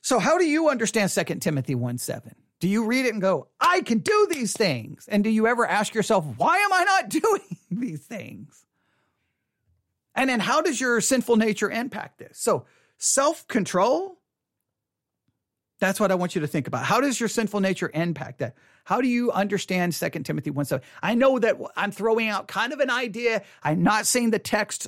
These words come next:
supports it, but I'm just like, he's not given us a spirit of fear, but we've been given a spirit of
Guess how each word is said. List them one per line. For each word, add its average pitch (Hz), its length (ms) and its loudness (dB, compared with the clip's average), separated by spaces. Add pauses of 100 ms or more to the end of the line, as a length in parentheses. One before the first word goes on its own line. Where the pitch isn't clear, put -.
supports - 840 0
it, 135 400 -6 (380)
but 175 120 2
I'm 220 120 4
just 214 200 0
like, 175 300 2 (380)
he's 127 180 -4
not 233 240 2
given 240 220 2
us 208 160 0
a 180 40 -2
spirit 190 440 0
of 123 160 -6
fear, 160 680 -8 (320)
but 165 160 -4
we've 151 120 0
been 156 180 0
given 165 260 0
a 143 60 0
spirit 170 520 -2
of 127 360 -2